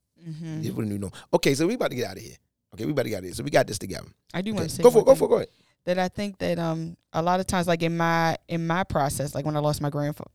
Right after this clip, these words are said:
Speaker 1: grandmother, for
Speaker 2: Mm.
Speaker 1: example, and, uh, I was actually fourteen when that happened. So, again, uh, as one of the guests, that was a, that was the age that she also lost her,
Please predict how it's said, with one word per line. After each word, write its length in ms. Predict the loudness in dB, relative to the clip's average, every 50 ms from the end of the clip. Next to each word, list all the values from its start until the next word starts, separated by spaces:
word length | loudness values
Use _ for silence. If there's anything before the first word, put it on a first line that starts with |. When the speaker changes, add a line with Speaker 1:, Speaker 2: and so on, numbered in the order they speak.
| -8
Speaker 1:
grandmother, 520 | -2 0 0 2 2 2 0 0 0 -2 -6
for 160 | -4 -2 -2
Speaker 2:
Mm. 40 | 0
Speaker 1:
example, 440 | 0 0 -2 -4 -4 -6 -10 -10 -12 _ _ _ _ _ _ _ _ -6
and, 320 | -2 0 0 0 0 0 0
uh, 180 | -2 -2 -4 -4 -4
I 140 | 0 0 2
was 160 | 2 2 2
actually 280 | 0 0 0 -2 -6
fourteen 600 | -2 0 0 0 0 0 -2 -2 0 -2 -4 -6 _ _ _
when 160 | -4 -2 0
that 100 | 2 2
happened. 400 | 2 2 0 -2 -4 -4 -6 -6
So, 340 | -2 -2 0 0 -2 -4 -8 -12 _ -6
again, 460 | -6 -4 -2 0 -2 -2 -2 -4 -6 -10 _ _ _ _ _ _ _ _ _ _ -6
uh, 180 | -4 -2 -2 0
as 160 | 0 0 0
one 160 | 2 2 2 2
of 60 | 2
the 40 | 0
guests, 240 | 0 0 0 0 0
that 100 | 0 0
was 120 | 0 0 0
a, 180 | 0 -2 0 0
that 140 | 0 0
was 100 | 0 0 -2
the 140 | -2 -2 0
age 180 | 0 -2 0 -2
that 100 | -2 -4
she 180 | -2 -2 0 0
also 280 | 0 -2 -2 -4 -4 -2
lost 280 | 0 -2 -2 -2 -4
her, 360 | -4 -4 -2 -2 -4 -6 -8